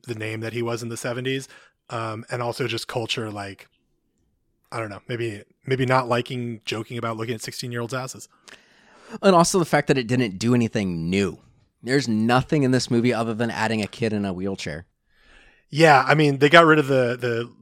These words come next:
Speaker 1: the little Aryan Nation caucus that's in this, uh, that's in this group, and it kinda makes sense for this movie. So it gives, it gives, um, Billy Bob Thornton some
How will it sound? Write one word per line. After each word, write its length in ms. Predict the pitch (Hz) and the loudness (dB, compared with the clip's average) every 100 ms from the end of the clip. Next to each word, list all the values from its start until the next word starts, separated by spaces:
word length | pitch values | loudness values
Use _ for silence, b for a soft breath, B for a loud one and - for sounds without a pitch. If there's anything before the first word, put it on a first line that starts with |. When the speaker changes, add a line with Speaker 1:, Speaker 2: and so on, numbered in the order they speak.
| 165 | -10
Speaker 1:
the 100 | 135 | -4
little 300 | 127 123 123 131 | 0 0 -2 -4
Aryan 320 | 127 120 113 | -2 -2 -4
Nation 340 | 113 120 113 | -6 -6 -8
caucus 480 | - 110 101 104 - | -8 -8 -8 -12 -12
that's 180 | 107 - | -12 -14
in 100 | 104 | -14
this, 280 | 101 - 107 | -14 -14 -12
uh, 320 | 98 98 98 _ - | -12 -14 -16 _ -18
that's 180 | 101 | -12
in 80 | 117 | -12
this 160 | 107 - | -10 -10
group, 240 | 110 107 | -10 -4
and 120 | - 147 | 0 4
it 60 | |
kinda 180 | 196 185 | 6 6
makes 180 | 151 - | 4 2
sense 220 | 139 127 | -2 -2
for 80 | 120 | -6
this 180 | 110 131 | -6 -6
movie. 320 | 120 98 104 | -8 -8 -10
So 140 | - | -8
it 60 | 120 | -6
gives, 220 | 120 113 | -8 -6
it 160 | 127 123 | -10 -4
gives, 300 | 127 107 123 | -4 -4 -8
um, 380 | 107 101 98 _ B _ | -8 -10 -14 _ B _
Billy 220 | 127 120 | -4 -2
Bob 200 | 113 107 | -4 -6
Thornton 380 | 131 117 110 101 | -4 -4 -6 -12
some 480 | - 117 101 101 | -10 -10 -10 -14